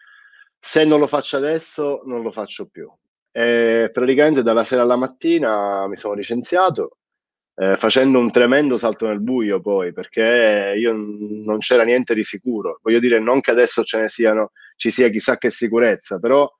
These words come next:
allora non c'era veramente nulla, non avevo ancora fatto nulla, né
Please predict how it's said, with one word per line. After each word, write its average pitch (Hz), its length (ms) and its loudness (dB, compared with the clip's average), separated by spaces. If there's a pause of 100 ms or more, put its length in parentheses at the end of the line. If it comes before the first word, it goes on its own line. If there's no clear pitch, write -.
(220)
allora 139 320 2
non 123 140 -6
c'era 110 360 -6
veramente 113 720 -8
nulla, 107 580 -6 (360)
non 117 140 0
avevo 120 220 6
ancora 107 260 0
fatto 101 680 -2
nulla, 127 480 0
né 110 440 0